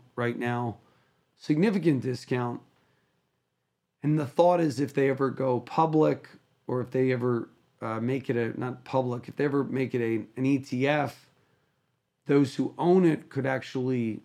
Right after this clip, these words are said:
make a profit from that discount. Uh, but we'll see if it happens. I've been hearing that for years and it hasn't happened. So now setting aside a percentage of your salary every month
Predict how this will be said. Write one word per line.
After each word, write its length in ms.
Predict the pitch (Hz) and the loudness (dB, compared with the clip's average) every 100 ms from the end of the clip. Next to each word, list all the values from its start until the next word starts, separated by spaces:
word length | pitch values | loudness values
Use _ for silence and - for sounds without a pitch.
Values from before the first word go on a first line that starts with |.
| _ | _
make 200 | 135 127 | -4 -4
a 40 | 113 | -6
profit 720 | - 139 131 135 135 120 - _ - | -6 -2 2 0 -2 -6 -8 _ -6
from 160 | 123 | -4
that 240 | 123 - - | -4 -6 -6
discount. 580 | 131 - 139 127 120 - _ _ _ _ _ _ _ _ _ 113 | -6 -2 -2 -2 -4 -8 _ _ _ _ _ _ _ _ _ -8
Uh, 220 | 110 113 - | -6 -8 -10
but 120 | 139 | -6
we'll 140 | 131 131 | -2 -2
see 380 | - 160 117 113 | 0 0 0 -6
if 80 | - | -4
it 80 | 123 | -2
happens. 420 | 127 127 104 104 | -2 -4 -10 -8
I've 140 | 113 | -6
been 80 | 117 | -4
hearing 260 | 120 120 120 | -2 -2 -4
that 160 | 110 | -4
for 80 | - | -4
years 320 | 107 117 107 | 0 0 -2
and 180 | 107 110 | -4 -6
it 60 | 110 | -6
hasn't 260 | 107 104 | -6 -6
happened. 340 | 110 110 - - | -6 -8 -12 -18
So 380 | - 107 110 113 _ _ _ _ _ _ _ _ 175 | -14 -12 -10 -12 _ _ _ _ _ _ _ _ 2
now 100 | 185 | 2
setting 480 | - 269 302 285 | 4 4 6 4
aside 640 | 240 - 190 170 175 170 147 | 4 2 2 4 4 2 0
a 80 | 147 | -4
percentage 680 | 139 139 139 - 185 196 135 | -2 -2 0 2 2 2 0
of 120 | 135 | 0
your 120 | 135 | 0
salary 760 | 123 - 160 151 139 127 123 123 | -2 0 2 2 2 2 0 -2
every 300 | 143 147 175 | 0 4 6
month 400 | 160 135 127 123 | 6 6 2 -4